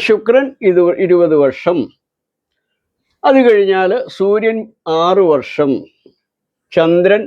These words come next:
പത്ത് വർഷം, ചൊവ്വ ഏഴ് വർഷം, രാഹു പതിനെട്ട് വർഷം, ഗുരു പതിനാറ് വർഷം, ശനി പത്തൊൻപത് വർഷം, ബുധൻ പതിനേഴ് വർഷം.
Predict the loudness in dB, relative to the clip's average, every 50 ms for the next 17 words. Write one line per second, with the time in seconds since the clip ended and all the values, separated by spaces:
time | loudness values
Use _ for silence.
0 | -8 -6 -4 -4 -4 -4 -4 -2 0 0 0 0 -2 -4 -4 -2 -2 -2 -4 -8
1 | -14 _ _ _ _ _ _ _ _ _ _ _ _ _ _ -2 0 2 4 4
2 | 4 4 4 4 2 0 -6 -8 -6 -4 -2 -2 0 0 0 0 0 -2 -2 -4
3 | -6 -8 -8 -6 -6 -6 -8 -14 _ _ _ _ _ _ _ _ _ _ _ _
4 | _ -4 -2 0 2 2 2 2 2 0 0 0 0 0 0 -2 -6 _ -2 0
5 | 0 2 0 -2 -4 -4 -2 0 0 0 0 -2 -6 -8 -8 -8 -8 -10 -20 _
6 | _ _ _ _ _ _ _ _ _ _ _ _ -10 -2 2 2 4 4 4 2
7 | 0 -2 -2 -6 -6 -2 0 0 0 0 0 0 0 0 0 2 0 0 -2 -4
8 | -6 -8 -8 -8 -8 -10 -18 _ _ _ _ _ _ _ _ _ _ _ _ -12
9 | -4 0 2 2 4 4 2 2 0 -2 -4 -4 -4 -4 -2 -2 -2 -2 0 0
10 | 0 2 2 2 2 0 -2 -6 -10 -12 -12 -14 _ _ _ _ _ _ _ _
11 | _ _ -8 -2 0 0 2 2 2 0 0 0 -4 -8 _ _ _ _ -2 0
12 | 0 0 2 2 2 2 2 2 0 0 -2 -6 -12 -12